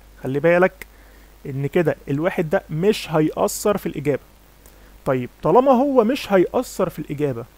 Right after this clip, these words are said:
أحطه عند الاتنين ولا أحطه عند التلاتة؟ الأحسن إن إحنا نحطه عند القليل فيهم، فنحطه هنا. ليه بقى؟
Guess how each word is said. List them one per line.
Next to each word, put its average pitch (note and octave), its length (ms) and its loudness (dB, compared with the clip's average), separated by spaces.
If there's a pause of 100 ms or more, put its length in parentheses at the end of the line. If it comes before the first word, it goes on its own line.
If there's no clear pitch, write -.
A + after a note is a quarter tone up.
(440)
أحطه G#3 320 -4
عند E3 160 -2
الاتنين E3+ 640 -4 (300)
ولا C3+ 160 -6
أحطه D3 300 -6
عند C3+ 140 -4
التلاتة؟ C3 480 -4 (1120)
الأحسن D#4 680 0 (200)
إن E3 160 -2
إحنا G#3 220 -4
نحطه A3 540 -6 (300)
عند E3+ 320 0
القليل E3 680 0
فيهم، A#2 420 -12 (460)
فنحطه C3+ 380 -10
هنا. A2+ 140 -14 (480)
ليه E3+ 180 8
بقى؟ C#3+ 240 0